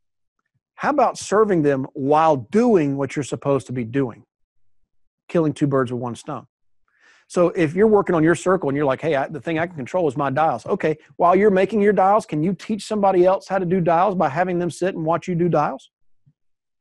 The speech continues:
I see on Tuesday, I see Joe and Marty every Tuesday send out the link to watch, to, so people log in and watch them make dials.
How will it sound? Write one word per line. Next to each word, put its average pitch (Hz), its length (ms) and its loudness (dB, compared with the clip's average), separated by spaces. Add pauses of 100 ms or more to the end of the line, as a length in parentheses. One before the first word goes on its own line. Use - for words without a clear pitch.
(460)
I 165 100 -4
see 302 180 0
on 160 100 0
Tuesday, 202 380 2
I 160 60 2
see 175 160 0
Joe 151 260 2
and 165 100 0
Marty 147 380 2
every 180 260 4
Tuesday 147 320 0
send 143 220 -6
out 139 100 -4
the 131 80 -6
link 135 280 -6
to 123 80 -10
watch, 135 400 -2
to, 151 120 -10
so 147 140 -10
people 175 240 0
log 190 240 4
in 208 80 -2
and 196 80 -2
watch 208 240 0
them 214 120 0
make 220 160 -2
dials. 233 440 -2